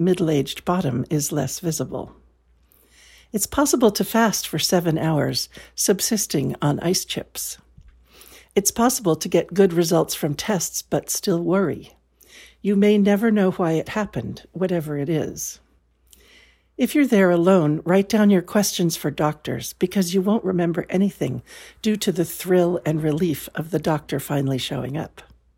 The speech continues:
Remember that patience is both a virtue and a coping strategy. Remember to bring your phone charger. Keep your door partly open if you're lonely.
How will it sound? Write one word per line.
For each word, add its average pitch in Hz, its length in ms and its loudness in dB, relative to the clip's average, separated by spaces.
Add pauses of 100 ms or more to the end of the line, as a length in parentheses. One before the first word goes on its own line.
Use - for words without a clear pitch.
(1080)
Remember 214 360 6
that 208 200 2
patience 190 560 0
is 196 200 4
both 190 300 0
a 160 60 -4
virtue 180 600 -4
and 165 220 0
a 165 40 -2
coping 165 460 -4
strategy. 127 760 -8 (580)
Remember 208 360 2
to 196 120 -4
bring 165 240 2
your 143 140 0
phone 226 340 0
charger. - 580 -10 (1080)
Keep 254 200 0
your 302 120 2
door 180 260 4
partly 190 480 0
open 160 460 2
if - 180 -4
you're 151 140 0
lonely. 160 580 0